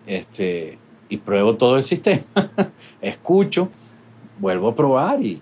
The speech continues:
y ya me quedo tranquilo. Bueno, el día siguiente llovió también todo el día hasta la hora del concierto.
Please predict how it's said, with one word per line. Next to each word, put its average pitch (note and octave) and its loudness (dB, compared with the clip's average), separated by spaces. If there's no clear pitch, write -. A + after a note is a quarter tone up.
y F2 -14
ya F3+ -2
me G3+ 0
quedo D3+ 4
tranquilo. C#3 -2
Bueno, E2+ -16
el F2+ -8
día G#2 -4
siguiente A2+ -2
llovió G#2+ 2
también F2+ -4
todo B2 2
el A#2+ -2
día C3+ -2
hasta A2 -6
la E2+ 0
hora F#2 2
del F2 -2
concierto. - -16